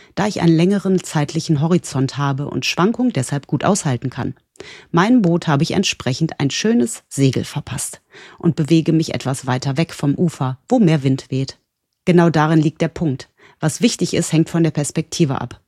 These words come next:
Das Uferboot meines Vaters kommt zwar nicht mehr vom Fleck, aber er weiß genau, wo er steht, auch wenn er dabei sicher an Kaufkraft verliert. Mein Segelboot schwankt zwar etwas,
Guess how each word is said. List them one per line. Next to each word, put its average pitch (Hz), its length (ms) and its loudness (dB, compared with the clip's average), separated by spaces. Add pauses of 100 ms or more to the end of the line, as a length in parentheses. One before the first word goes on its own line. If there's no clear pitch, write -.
(420)
Das 151 160 -4
Uferboot 160 560 0
meines 156 300 2
Vaters 151 440 -2
kommt 170 240 0
zwar 151 160 0
nicht 156 220 0
mehr 135 80 2
vom 139 200 -6
Fleck, - 320 -4 (280)
aber 214 260 -2
er 226 140 0
weiß 214 200 -2
genau, 160 440 4
wo 139 100 -2
er 120 120 -2
steht, - 440 -6 (220)
auch - 240 0
wenn 185 160 0
er 185 80 0
dabei 143 320 0
sicher 135 260 -2
an 180 140 0
Kaufkraft - 520 -4
verliert. 139 520 -6 (640)
Mein 170 180 6
Segelboot 175 560 2
schwankt 220 320 -2
zwar - 240 -6
etwas, 147 400 -4